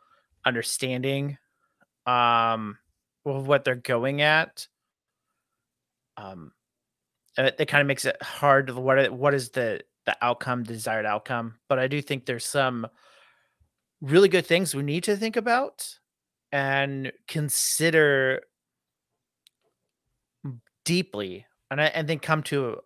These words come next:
hopefully a better response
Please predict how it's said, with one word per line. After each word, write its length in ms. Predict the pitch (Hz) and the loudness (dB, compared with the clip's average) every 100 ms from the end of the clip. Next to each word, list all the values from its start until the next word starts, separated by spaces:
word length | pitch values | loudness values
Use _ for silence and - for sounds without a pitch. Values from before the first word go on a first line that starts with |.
| _ | _
hopefully 520 | - 170 - 131 113 - | 0 0 0 -4 -6 -4
a 180 | 127 131 | -4 -4
better 800 | 120 127 120 117 107 98 92 - _ _ - | -6 -4 -2 -4 -4 -6 -8 -12 _ _ -16
response 1040 | 123 127 - - 120 107 - - - - | -6 -4 -4 -2 -2 -2 -4 -8 -6 -10